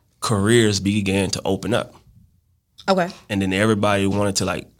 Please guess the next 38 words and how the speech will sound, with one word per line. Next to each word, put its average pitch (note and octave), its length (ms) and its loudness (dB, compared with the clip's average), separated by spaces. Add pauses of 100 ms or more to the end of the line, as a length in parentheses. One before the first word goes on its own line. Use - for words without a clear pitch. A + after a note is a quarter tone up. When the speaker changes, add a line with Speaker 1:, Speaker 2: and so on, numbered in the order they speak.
(220)
Speaker 1:
be G#2+ 140 -2
first G2 680 0
in G2 80 -4
the F#2 80 -2
industry. F#2+ 520 0
So F2+ 420 0 (220)
you A2+ 80 0
got F#2 200 2
women A#2 240 4
who G2 140 0
jumping G2 340 0
out F#2+ 220 4
saying, G2 240 0
"Oh, E2+ 60 -4
I G#2 80 0
wanna F#2+ 220 -2
be F2 440 -4 (420)
in G2+ 200 -6
nursing. A2+ 440 2
I F#2 80 -2
wanna G2 260 -2
be F#2+ 160 -2
a F2+ 40 -4
nurse G2 240 -2
practitioner," G2 720 -2
or F#2 160 0
Speaker 2:
Yeah. G2 160 6
Speaker 1:
"I'm, F2 200 0
I'm G#2+ 320 2
over G#2+ 220 2
here A#2 220 4
and F#2+ 80 2
I A2 40 4
wanna G#2 260 2
be," G2 420 -2 (400)
you G2+ 140 0
know, F#2+ 220 6 (100)
and F2 300 0